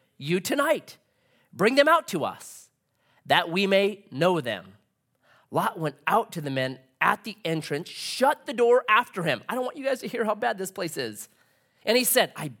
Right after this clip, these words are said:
beg you, my brothers, do not act so wickedly. Behold, I have two daughters who have not known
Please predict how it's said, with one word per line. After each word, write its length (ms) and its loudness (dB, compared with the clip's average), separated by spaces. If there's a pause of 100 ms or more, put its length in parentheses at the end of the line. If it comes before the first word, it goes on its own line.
beg 360 -2
you, 220 -20 (160)
my 160 -2
brothers, 680 -10 (760)
do 220 2
not 360 2
act 300 2
so 500 -2
wickedly. 800 -4 (800)
Behold, 360 6
I 140 4
have 140 2
two 160 -6
daughters 600 0 (640)
who 100 2
have 120 4
not 300 4
known 360 0